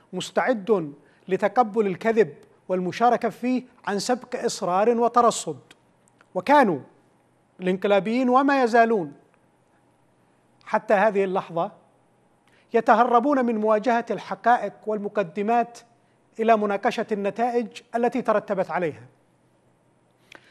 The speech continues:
يتهربون من مناقشة مسؤوليتهم عما يجري إلى مناقشة ما يجري. تقول لهم: "أنتم نكثتم بالاتفاقيات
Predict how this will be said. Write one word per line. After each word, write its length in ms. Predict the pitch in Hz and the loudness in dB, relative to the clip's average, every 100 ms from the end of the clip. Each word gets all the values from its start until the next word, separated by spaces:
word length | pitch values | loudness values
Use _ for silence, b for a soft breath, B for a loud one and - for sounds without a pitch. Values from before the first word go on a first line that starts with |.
| b - | b -4
يتهربون 720 | 196 220 208 220 220 277 294 | 0 2 2 2 2 2 2
من 100 | 269 | 2
مناقشة 540 | 233 233 240 254 226 240 | 0 0 2 0 0 -2
مسؤوليتهم 800 | 214 185 220 214 208 247 247 220 | -4 -8 -6 -4 -2 -2 0 -4
عما 260 | 180 208 202 | -4 -4 -2
يجري 440 | 196 156 170 202 - _ _ _ _ _ | -4 -4 -6 -6 -10 _ _ _ _ _
إلى 180 | 220 233 | 2 4
مناقشة 440 | 233 247 262 240 247 | 4 2 2 0 0
ما 200 | 254 262 | 2 2
يجري. 260 | 208 160 123 _ _ _ _ _ _ _ b b - | 2 -2 -8 _ _ _ _ _ _ _ b b -2
تقول 360 | 190 254 247 | 2 2 4
لهم: 300 | 214 185 202 220 - _ _ _ - | 6 6 4 -2 -16 _ _ _ -2
"أنتم 260 | 254 277 254 | 0 2 0
نكثتم 420 | 254 285 294 262 | 0 0 0 0
بالاتفاقيات 880 | 226 226 220 220 220 214 233 208 - | 0 0 -2 -4 -2 -2 -2 -2 -6